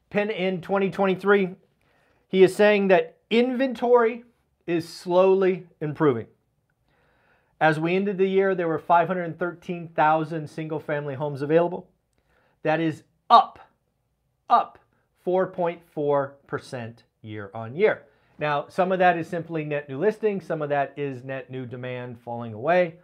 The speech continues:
I believe it will get a lot more interesting the third week of January, because I am hearing rumblings that these lower interest rates have, uh,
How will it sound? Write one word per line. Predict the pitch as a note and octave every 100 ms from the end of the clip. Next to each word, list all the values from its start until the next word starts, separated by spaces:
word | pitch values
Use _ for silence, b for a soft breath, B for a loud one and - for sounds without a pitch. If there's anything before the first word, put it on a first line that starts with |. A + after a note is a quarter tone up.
| b b b b
I | D#3 F#3+
believe | F#3+ F3 E3+ E3 D#3+ -
it | D#3+
will | D3
get | D3 D3
a |
lot | C#3 C#3+ F#3+ F3+
more | E3+ E3
interesting | D#3+ D3+ D#3 - D#3 D#3 D3 C#3+ _ _ _ _
the | - C#3+
third | - - E3+ F3 D#3+
week | D#3+ D#3 D#3+
of | B2
January, | A2+ D#3 F#3 G#3 A3 A#3 A#3 - _ _ _ -
because | C#3 - D#3 D#3 D3+ D3 C3 -
I | C#3 E3
am | F#3+
hearing | F3 F3+ F3 E3
rumblings | D#3 F3 E3 C#3 B2+ A#2 _ _ _ _ _
that | C3 A#2
these | D#3+ C#3
lower | C#3+ D#3 D#3
interest | D3+ D3+ - C3+ -
rates | C#3+ B2+ -
have, | C#3 B2+ A#2
uh, | B2+ A#2+